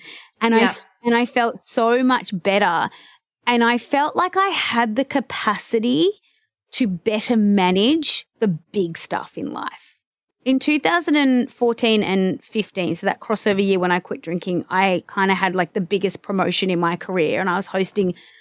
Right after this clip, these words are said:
Speaker 1: the Sydney Breakfast Show that first year that I stopped drinking. And what happened in Au-, in October of that year, so I'd been ten months sober and I lost my job. And through no fault of my own, just, you know, radio, it's like the classic radio story.
Speaker 2: Yeah,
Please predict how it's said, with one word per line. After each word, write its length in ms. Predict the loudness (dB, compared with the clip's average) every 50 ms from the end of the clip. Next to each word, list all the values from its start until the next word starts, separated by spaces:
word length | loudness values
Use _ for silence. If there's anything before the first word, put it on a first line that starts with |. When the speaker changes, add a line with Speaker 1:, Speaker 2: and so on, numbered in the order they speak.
| _ _
Speaker 1:
the 80 | -4 -4
Sydney 320 | -2 -2 0 0 2 0
Breakfast 420 | 0 0 -2 -4 -4 -4 -4 -2 -2
Show 220 | 0 2 2 2
that 180 | 2 0 -2 -4
first 540 | -10 -6 _ 2 2 2 2 0 -4 -4 -2
year 200 | 2 2 2 2
that 120 | 2 2
I 180 | 4 4 2 0
stopped 480 | -2 -6 -6 -6 -6 -6 -6 -10 -10 -6
drinking. 420 | -4 -2 -2 0 0 2 2 2 2 0 -4 _ _ -20 -20 -20 -20 _ _ 0
And 120 | 2 2
what 120 | 2 0 0
happened 300 | -2 -2 0 2 2 2
in 100 | 2 2 2
Au-, 260 | 2 2 2 2 -2 -4 _
in 160 | 0 0 2
October 580 | 2 0 -2 -2 -2 0 0 0 2 2 2 2
of 100 | 2 2
that 180 | 2 0 0 0
year, 280 | 0 2 2 2 2
so 160 | 2 2 2
I'd 120 | 2 2 2
been 180 | 2 0 0
ten 340 | 0 -2 -2 0 2 4 4
months 260 | 4 2 0 -2 -6
sober 540 | -4 0 2 2 4 4 2 2 2 0 -2 -2 -6 -14 -20 -20 _ _
and 160 | 0 0 0 0 0 0
I 120 | 2 2 4
lost 320 | 2 2 0 -2 -4 -2 0
my 140 | 0 0
job. 420 | 0 0 0 0 0 -2 -4 -6 _ _ _ _ _ _ _ _ _ -2
And 340 | 0 2 2 2 2 0 0
through 220 | 0 0 2 4
no 240 | 4 4 4 2 2
fault 260 | 0 0 0 2 2
of 100 | 2 2
my 220 | 2 2 2 2 4
own, 260 | 4 4 4 2 2
just, 360 | 2 0 0 -2 -4 -6 -2
you 100 | 0 2 2
know, 280 | 4 4 4 4 4
radio, 600 | 2 2 2 2 2 2 2 2 4 4 4 4 4
it's 320 | 2 0 -2 -4 -4 -2
like 160 | -2 -2 -2
the 80 | -4 -8
classic 400 | -4 -2 -4 -2 -2 -4 -6 -4
radio 360 | -4 -2 -2 -2 -2 -2 -2 -4
story. 240 | -4 -6 -4 -2 -2
Speaker 2:
Yeah, 160 | 0 0